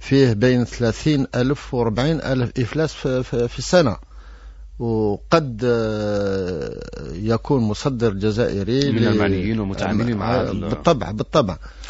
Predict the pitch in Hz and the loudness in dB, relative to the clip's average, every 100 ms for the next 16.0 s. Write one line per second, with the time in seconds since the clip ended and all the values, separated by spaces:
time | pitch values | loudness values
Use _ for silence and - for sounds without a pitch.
0 | - 123 135 147 135 131 - - 120 131 | -2 2 4 8 8 6 0 -8 2 4
1 | 135 110 - 131 139 170 196 - - 120 | 4 0 0 2 4 6 4 2 -2 2
2 | 135 160 147 - - 123 127 123 120 143 | 4 4 2 0 -4 2 4 4 4 2
3 | 127 127 117 113 107 104 - - 151 139 | 0 0 2 2 2 0 -4 -2 0 2
4 | 117 - 113 107 104 98 120 117 117 - | 0 -2 -2 0 -2 -2 0 2 0 -2
5 | 101 123 - 98 107 95 - - - - | 0 0 2 -4 -4 -6 -10 -18 -16 -16
6 | - 107 92 92 85 110 131 120 117 104 | -6 -4 -2 -2 -2 4 6 6 4 4
7 | 101 101 98 110 127 120 104 - 107 107 | 0 0 2 4 4 0 -6 -6 -4 -4
8 | 101 101 101 113 143 143 135 131 135 135 | -4 -4 -2 0 0 2 2 0 0 2
9 | 151 139 127 131 127 127 156 151 127 143 | 2 2 2 2 2 2 2 2 2 2
10 | 139 135 131 131 127 120 - - - - | 2 0 0 0 -2 -2 -2 -4 -4 0
11 | 165 175 - 90 - - 151 165 160 131 | 2 2 0 -4 -6 -2 0 2 0 -2
12 | 120 117 117 107 127 127 123 110 135 143 | -2 -2 -4 -4 -4 -2 -4 -6 -6 -6
13 | 151 95 117 117 143 143 117 - 135 147 | -4 0 0 2 4 4 2 0 4 4
14 | 143 139 135 127 123 127 156 139 139 151 | 6 4 4 4 2 2 2 2 0 -2
15 | - 135 123 117 113 104 127 147 131 90 | -6 0 2 2 2 2 4 4 2 0